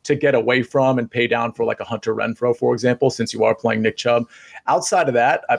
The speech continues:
it's obviously a great lineup. I do, Frank, I do wanna give a shout out to Eric. He's one of our loyal li-, listeners at Odds Boost Sucker.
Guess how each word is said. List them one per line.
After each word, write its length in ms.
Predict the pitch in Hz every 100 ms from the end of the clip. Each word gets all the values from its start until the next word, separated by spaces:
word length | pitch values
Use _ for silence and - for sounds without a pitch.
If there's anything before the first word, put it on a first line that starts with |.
| -
it's 160 | - 123
obviously 460 | 101 135 143 - 113
a 60 |
great 200 | 113 120
lineup. 220 | 123 139 120
I 80 |
do, 300 | 127 147 185
Frank, 240 | 156 170 151
I 80 | 131
do 120 | 170
wanna 160 | 170
give 140 | 143 135
a 40 |
shout 260 | 127 131 135
out 100 | 131
to 160 | 117
Eric. 300 | 131 131 117 -
He's 140 | 113
one 100 | 123
of 60 | 117
our 100 | 113
loyal 300 | 117 117 -
li-, 120 | - -
listeners 440 | 120 - 120 117
at 140 | 113 -
Odds 360 | 117 120 120
Boost 340 | 113 139 143 -
Sucker. 440 | - 147 147 175